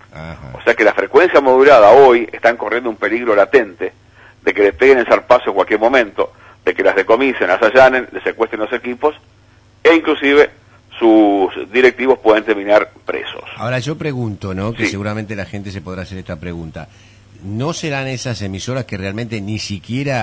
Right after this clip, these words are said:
Speaker 1: habían tramitado alguna vez un permiso provisorio para
Speaker 2: No.
Speaker 1: trabajar, si-, las que no tienen absolutamente nada? Me parece que se debe dirigir a esas
Speaker 2: No,
Speaker 1: precisamente.
Speaker 2: no, no, no, no, no,
Speaker 1: ¿No?
Speaker 2: no. Son las que, las que están carentes de una licencia final, lo dice bien claro. Yo lo, lo subí a Facebook, si lo
Speaker 1: Está bien,
Speaker 2: buscan
Speaker 1: pero
Speaker 2: ahí,
Speaker 1: si
Speaker 2: fíjense
Speaker 1: vos
Speaker 2: en el
Speaker 1: estás
Speaker 2: final.
Speaker 1: tramitando, la,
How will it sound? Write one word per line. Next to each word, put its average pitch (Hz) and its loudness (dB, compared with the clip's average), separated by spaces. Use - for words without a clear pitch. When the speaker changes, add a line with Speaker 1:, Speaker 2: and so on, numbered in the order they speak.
Speaker 1:
habían 104 -8
tramitado 98 -6
alguna 98 -6
vez 104 -8
un 101 -10
permiso 101 -8
provisorio 104 -2
para 87 -6
Speaker 2:
No. - -10
Speaker 1:
trabajar, 104 0
si-, 90 -12
las 92 -10
que 107 -12
no 110 -2
tienen 120 -2
absolutamente 117 -4
nada? 110 -2
Me 90 -8
parece 165 -8
que 135 -6
se 104 -8
debe 104 -4
dirigir 107 -8
a 76 -16
esas 117 -8
Speaker 2:
No, - -18
Speaker 1:
precisamente. 80 -4
Speaker 2:
no, 98 2
no, 85 -4
no, 76 -10
no, 65 -16
no, 87 -12
Speaker 1:
¿No? 117 -6
Speaker 2:
no. - -12
Son 123 2
las 95 0
que, 76 -4
las 92 0
que 98 -10
están 131 0
carentes 139 2
de 123 2
una 107 -2
licencia 107 -4
final, 123 2
lo 92 0
dice 107 -2
bien 135 2
claro. 135 2
Yo 180 -4
lo, 156 4
lo 113 -4
subí 127 0
a 107 2
Facebook, 104 0
si 104 -10
lo 95 -2
Speaker 1:
Está 117 0
bien, 143 -2
Speaker 2:
buscan 104 6
Speaker 1:
pero 101 2
Speaker 2:
ahí, 120 -2
Speaker 1:
si 117 -6
Speaker 2:
fíjense - -2
Speaker 1:
vos 196 -4
Speaker 2:
en - -4
el 202 -2
Speaker 1:
estás 185 -2
Speaker 2:
final. - -6
Speaker 1:
tramitando, 139 -4
la, 101 -6